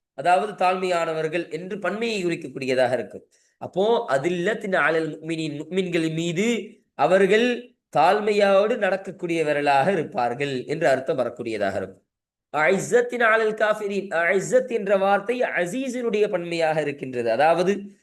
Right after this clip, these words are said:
அசீஸ்ன்னு சொன்னா வலிமையானவர் அல்லது பெருமை மிகுந்தவர் என்ற அர்த்தத்திற்கு வரக்கூடியதாக இருக்கும். அதாவது அவர்கள் முஃமின்களுக்கு எதிராக அன்பும் கருணையும் தாழ்மையும் காட்டக்கூடியவர்களாக இருப்பார்கள்.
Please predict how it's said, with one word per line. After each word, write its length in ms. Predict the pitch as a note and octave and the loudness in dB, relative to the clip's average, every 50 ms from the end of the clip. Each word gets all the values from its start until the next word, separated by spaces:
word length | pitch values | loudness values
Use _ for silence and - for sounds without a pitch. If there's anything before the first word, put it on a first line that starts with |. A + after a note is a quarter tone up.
| _ _ A2 | _ _ -2
அசீஸ்ன்னு 420 | C3 C#3 D3 F#3+ F#3+ D#3+ F#3+ F#3+ | -2 0 0 0 -2 -2 -2 -4
சொன்னா 440 | - F3 F3+ F3+ F#3 F#3+ G3 - - | -6 -6 -4 0 2 4 4 4 4
வலிமையானவர் 720 | D3 D#3 F3 F#3 F#3+ F#3 F#3 F3+ F3+ F3+ F3+ F3+ F3+ F3 F3 - - _ _ _ _ | 2 2 2 2 4 4 4 4 4 4 2 2 2 0 0 -4 -14 _ _ _ _
அல்லது 540 | - D3+ E3+ F3+ F#3 F3 F#3+ G3+ F#3+ - F#3+ - | -4 -2 0 0 0 0 0 0 -2 -4 -4 -4
பெருமை 380 | F3 F3+ G3 G#3 G#3+ G3+ G3+ | -2 -2 0 0 0 -2 -2
மிகுந்தவர் 580 | F#3+ F3+ D#3 F#3+ F#3+ F3 F#3+ F#3 F#3+ F#3+ F#3 F3+ | -4 -2 -2 -2 -2 -2 -2 -2 -2 -2 -2 -4
என்ற 300 | E3+ F3+ F3+ G3 F#3 F3 | -6 -4 -2 0 0 0
அர்த்தத்திற்கு 420 | F3 - F#3 D#3 F#3+ F3 C#3+ E3 | -2 -6 -8 -8 -8 -8 -4 0
வரக்கூடியதாக 600 | E3 E3 E3 D#3+ - F3 D#3+ D#3+ D#3 D#3 D3+ C#3+ | 2 2 2 0 -2 -2 -2 0 0 0 0 0
இருக்கும். 280 | D3 C3+ - - - _ _ _ - _ _ _ _ | 0 -2 -4 -8 -14 _ _ _ -20 _ _ _ _
அதாவது 560 | _ - C3+ D#3+ E3+ F3+ F#3 F3+ G3+ G3 G#3 F#3 | _ -2 2 4 6 6 6 6 4 4 4 4
அவர்கள் 320 | F#3 F3+ F#3 F#3+ F3+ F3+ | 4 4 4 2 2 -2
முஃமின்களுக்கு 640 | F3+ F3+ F3+ F3+ G3 G#3+ G#3 G3 G3+ G3 G3 G3 F#3 | -4 -6 -6 -6 -6 -4 -2 0 2 2 0 0 0
எதிராக 540 | F3+ F3+ F#3 F3+ G3+ G3 G3+ G3+ G3 F#3 F#3 | 0 2 2 4 4 4 4 4 4 2 2
அன்பும் 440 | F3+ F#3 G3+ G3+ G#3 G#3 G#3 G3 F#3 | 0 -2 -4 -6 -10 -10 -10 -6 -2
கருணையும் 540 | F#3+ F#3+ G3 G3+ G#3+ G#3 G3+ G#3 G#3 G#3 - - - _ _ _ - D#3 | 0 0 0 2 0 -2 -2 -2 -4 -6 -10 -14 -20 _ _ _ -2 0
தாழ்மையும் 480 | E3 F#3 G#3 G#3+ A3 A3 G#3+ G#3 G3 | 2 2 2 0 -2 -4 -4 -4 -2
காட்டக்கூடியவர்களாக 880 | F#3 F#3+ F#3+ F#3+ - G3+ - G3+ F#3 F#3+ F#3+ F3+ F#3 F#3 F#3+ F#3 F#3 F#3+ | 0 0 0 0 -2 -4 -4 -2 0 2 2 2 2 2 2 4 4 4
இருப்பார்கள். 640 | F#3+ F#3+ F#3+ - G3 G3 G3 G3+ A#3 A3+ A3+ - | 2 2 0 -2 -2 -2 0 -2 -2 -4 -6 -10